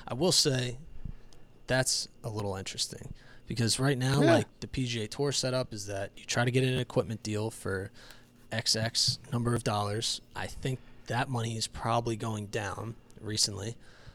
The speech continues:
Speaker 1: Um, like, equipment sponsored deals, you know, a full
Speaker 2: Yep.
Speaker 1: insert company here, bag deal plus thirteen clubs. I think that money is probably dwindling. Um, so they are looking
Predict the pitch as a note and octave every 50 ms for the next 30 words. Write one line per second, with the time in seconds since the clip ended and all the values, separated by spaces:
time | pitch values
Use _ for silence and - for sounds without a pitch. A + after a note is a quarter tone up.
0 | - - - A2 G2+ G2 G2 F#2+ G2 G2 G2 - - - - G#2+ G2+ - - -
1 | - - B2+ - G#2+ G#2 G#2 - - - A2+ G#2+ A2 - - G#2+ G2+ G#2+ G#2+ G#2
2 | G2+ G2 G#2 A2 - - - - - A2+ G2+ F#2 G2+ G#2+ - - - - - -
3 | - A2 - - - B2+ A2+ G#2+ G#2+ G#2 G#2+ G#2 E2+ B2 A#2+ A2+ - - B2 G#2
4 | - - A#2+ G#2+ - - G#2 G#2 G2+ - - G2+ G2+ G2+ G2 G2 G#2+ - - -
5 | - A2+ G#2+ G#2+ G#2+ G#2+ G2+ - A2 G#2+ G#2 G2+ G2+ G2 - A#2 G2+ - - -
6 | A#2+ G#2+ G2+ - A#2+ A2+ G#2+ - - G#2+ G2 G#2 G2+ G#2+ G2 - - A2+ G#2 -
7 | G#2+ G#2 - G2+ G#2 G2 G2 G2 G2 G2 - - - A2+ G2 G2 G2 - - A2
8 | A2+ A#2 A2+ G2 F#2 G2+ G2+ A2 - - - - - - - - - - - -
9 | - A#2 G#2+ G2+ G2+ F#2+ F#2 F#2+ F#2 - - - - - - - - - - A#2
10 | G2+ G#2 G2+ A2 A#2 A#2 G#2+ A2 A2+ G#2+ - G#2+ G#2+ G#2+ G2+ G2